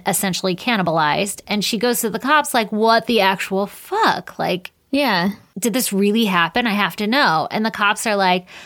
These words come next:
Speaker 1: no, no, no, no. Just ignore those rumors.
Speaker 2: <gasps>
Speaker 1: Like, that's just hearsay. Don't worry about it.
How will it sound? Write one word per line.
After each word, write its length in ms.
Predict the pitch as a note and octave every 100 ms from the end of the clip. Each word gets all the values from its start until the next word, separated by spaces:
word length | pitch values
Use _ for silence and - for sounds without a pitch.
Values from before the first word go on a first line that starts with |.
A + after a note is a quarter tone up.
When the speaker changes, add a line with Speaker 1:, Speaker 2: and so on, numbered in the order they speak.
| - _
Speaker 1:
no, 100 | C4+
no, 120 | B3+
no, 120 | A3+ G#3
no. 200 | E3+ C#3+
Just 260 | A3+ -
ignore 420 | B3+ A#3 A3+ A3+
those 260 | A3 G3+ F3+
rumors. 540 | D#3+ E3+ E3 E3 - D4
Speaker 2:
<gasps> 80 |
Speaker 1:
Like, 180 | D#4 D4 C#4 B3 A3 - -
that's 320 | A3 B3+ A3
just 300 | C4 G#3 F#3
hearsay. 880 | - A3 G3+ G3 G#3+ F#3 F#3 F3+ D#3 E3
Don't 280 | G3 G3 E3
worry 300 | G#3 G3 F#3+
about 320 | F3+ F3 F3
it. 380 | E3+ E3+ E3+